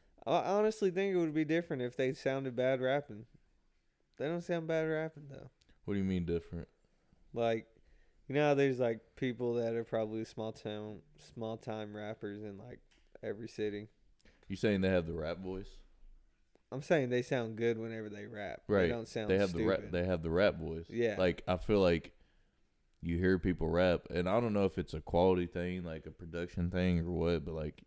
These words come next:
Speaker 2: you hear somebody rap, and you're like, "Oh, yeah, they got the voice."
Speaker 1: Yeah.
Speaker 2: And it's like, "Oh, no, they ain't, <laughs> they ain't got the voice," you know?
Speaker 1: Yeah, right. It's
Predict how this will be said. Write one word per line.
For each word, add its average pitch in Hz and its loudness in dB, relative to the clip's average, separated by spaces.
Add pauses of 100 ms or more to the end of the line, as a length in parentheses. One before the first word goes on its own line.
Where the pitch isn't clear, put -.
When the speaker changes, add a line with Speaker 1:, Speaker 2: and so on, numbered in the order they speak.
(460)
Speaker 2:
you 95 4
hear 104 6
somebody 95 2
rap, 90 4
and 90 -4
you're 80 -2
like, 76 -6
"Oh, 82 2
yeah, 85 -4
they 85 -8
got 80 -4
the 80 -12
voice." 76 -8 (560)
Speaker 1:
Yeah. 110 -4 (560)
Speaker 2:
And 80 -4
it's 82 -6
like, 76 -6
"Oh, 78 -2 (580)
no, 76 -2
they 76 -4
ain't, 82 -2
<laughs> - -4
they 107 6
ain't 98 2
got 82 0
the - -10
voice," 82 -4 (140)
you 82 -6
know? 82 -4
Speaker 1:
Yeah, 117 -2
right. 113 -8 (1500)
It's - -20